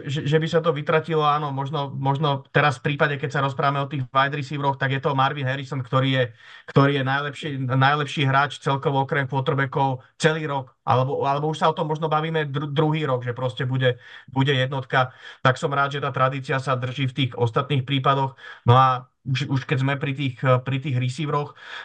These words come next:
tak za mňa z toho, čo som videl, tak ten Harrison je proste to, to bude asi All Pro hráč. Ak mu zdravie vydrží a, a opäť ten systém uvidíme, keď si ho tá Arizona zobere s tým Kylerom.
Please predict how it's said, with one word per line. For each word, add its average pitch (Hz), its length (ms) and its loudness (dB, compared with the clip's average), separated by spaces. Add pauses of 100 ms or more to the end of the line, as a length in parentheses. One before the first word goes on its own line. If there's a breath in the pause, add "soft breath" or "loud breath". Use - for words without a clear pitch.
(160 loud breath)
tak 120 160 2
za 143 160 2
mňa 160 140 -2
z - 60 -14
toho, 147 200 0
čo 165 80 -4
som 175 160 0
videl, 160 480 2 (640 loud breath)
tak - 240 -6
ten 156 160 6
Harrison 151 420 0
je 143 140 0
proste 143 360 -2 (720)
to, 139 160 6
to 139 80 2
bude 135 160 2
asi 127 240 0
All 120 160 0
Pro 123 240 -4
hráč. 113 240 -2
Ak 131 160 2
mu 135 80 0
zdravie 135 320 2
vydrží 143 560 -4
a, 131 160 2
a 131 240 0
opäť 135 240 -6
ten 135 160 2
systém 147 400 2
uvidíme, 139 400 -4
keď 139 160 -2
si 151 80 -4
ho 135 80 0
tá 139 160 6
Arizona 143 320 0
zobere 131 320 -2
s 131 80 -10
tým 135 160 -4
Kylerom. 143 560 2